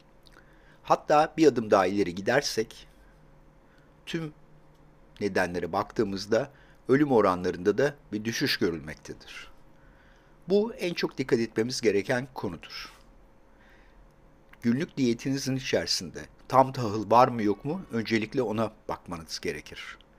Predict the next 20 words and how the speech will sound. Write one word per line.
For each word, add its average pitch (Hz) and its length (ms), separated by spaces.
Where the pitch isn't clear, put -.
Tam 147 240
tahıl 120 340
konusunun 104 540
daha 113 240
detaylı 104 380
incelenebilmesi 107 840
için 135 300
aslında 107 460
bizim 110 280
Türkiye'de 95 520
endüstriyel 127 840
undan 110 460
ekmek - 400
yapmamız - 680
ve 127 60
onu 117 260
tüketmemiz - 760
yatmaktadır. - 880
Endüstriyel 143 640
unda 127 440